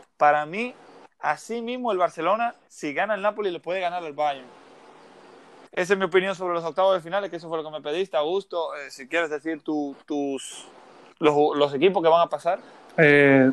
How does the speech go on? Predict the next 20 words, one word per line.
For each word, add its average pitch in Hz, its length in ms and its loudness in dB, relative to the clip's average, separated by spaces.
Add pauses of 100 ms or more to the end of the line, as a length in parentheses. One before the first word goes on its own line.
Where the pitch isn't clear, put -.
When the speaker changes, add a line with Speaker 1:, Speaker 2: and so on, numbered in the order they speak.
(160)
Speaker 2:
yo 156 160 6
estoy 175 320 4
totalmente 170 500 6
de 170 60 8
acuerdo 165 280 4
contigo, 160 800 6 (380)
excepto 156 1080 -2
en 139 320 -10
Juve 160 200 -6
Lyon. 196 320 -6
Para 147 400 -6
mí 151 640 -12 (180)
pasa 151 260 -2
la 143 140 -6
Juve, 190 280 -6
como 151 180 -14
ya 147 140 -6
lo 160 60 -6
había 156 140 -8
mencionado. 151 600 -16